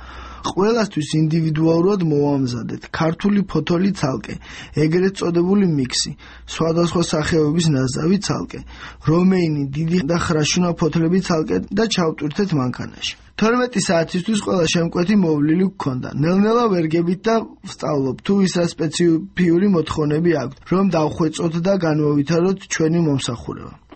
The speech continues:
დღის მეორე ნახევარში მე და ლევანი დავბრუნდით უკან, სათბურში. გვინდოდა გვენახა, როგორ ჩაიარა ჩითილების გადარგვამ და მოვლის პროცესმა.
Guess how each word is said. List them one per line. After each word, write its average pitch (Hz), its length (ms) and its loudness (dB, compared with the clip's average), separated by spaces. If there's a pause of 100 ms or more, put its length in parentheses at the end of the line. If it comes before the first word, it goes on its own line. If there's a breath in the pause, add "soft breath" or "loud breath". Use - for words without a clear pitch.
(140)
დღის 214 260 0
მეორე 185 320 2
ნახევარში 156 580 0
მე 185 120 2
და 170 120 0
ლევანი 147 400 2
დავბრუნდით 151 640 0
უკან, 127 300 -2
სათბურში. 123 640 -4
გვინდოდა 180 500 2
გვენახა, 156 420 -2
როგორ 160 260 2
ჩაიარა 185 460 0
ჩითილების 180 600 0
გადარგვამ 151 580 0
და 202 140 2
მოვლის 170 400 0
პროცესმა. - 560 -8